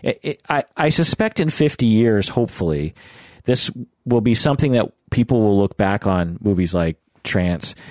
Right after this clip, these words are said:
and they'll say, "Remember back in the day when they thought that? That was crazy."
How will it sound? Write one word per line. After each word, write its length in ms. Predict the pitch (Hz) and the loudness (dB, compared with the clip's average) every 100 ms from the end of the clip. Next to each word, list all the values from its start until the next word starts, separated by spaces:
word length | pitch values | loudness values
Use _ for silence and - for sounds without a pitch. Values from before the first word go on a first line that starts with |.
| - | -8
and 200 | - 98 | -2 0
they'll 120 | 92 95 | 2 2
say, 380 | - 92 85 90 | 2 2 2 0
"Remember 260 | 123 208 269 | -2 0 0
back 320 | 135 139 143 | 0 0 0
in 60 | |
the 80 | 113 | 0
day 240 | 98 107 113 | 2 2 2
when 120 | 101 | 2
they 120 | 87 | 0
thought 400 | - 98 98 - | 0 0 0 -2
that? 400 | 82 82 92 - | -4 -2 0 -2
That 180 | - - | -2 0
was 200 | 107 - | 0 -2
crazy." 500 | - 78 78 85 | -4 -4 -2 -4